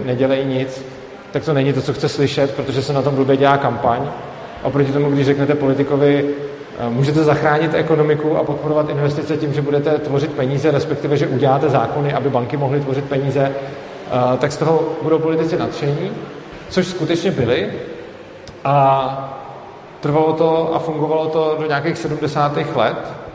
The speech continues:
kdy, eh, přišla obrovská stagflace, obrovská další krize po té velké hospodářské krizi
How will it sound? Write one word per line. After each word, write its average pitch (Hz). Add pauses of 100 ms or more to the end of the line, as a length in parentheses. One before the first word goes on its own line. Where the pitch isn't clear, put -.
(480)
kdy, 131 (500)
eh, 117 (260)
přišla 143
obrovská 151
stagflace, 139 (640)
obrovská 143
další 143
krize 123
po 139
té 139
velké 127
hospodářské 120
krizi 123